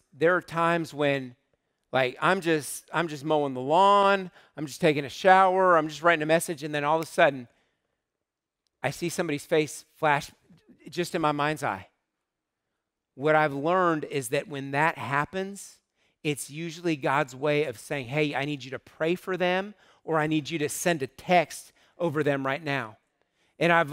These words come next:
I've learned, because I have missed it, I've learned over time,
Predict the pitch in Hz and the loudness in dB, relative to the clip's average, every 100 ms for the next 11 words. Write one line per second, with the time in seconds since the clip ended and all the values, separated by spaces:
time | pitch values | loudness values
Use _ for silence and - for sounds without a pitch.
0 | 165 - 156 151 165 202 202 175 160 165 | -6 2 2 2 2 4 4 2 -2 0
1 | 147 151 165 180 196 190 - 165 - 151 | 2 4 4 4 0 0 0 0 0 -2
2 | 151 170 180 180 175 - 185 165 | 0 0 2 0 -2 2 4 4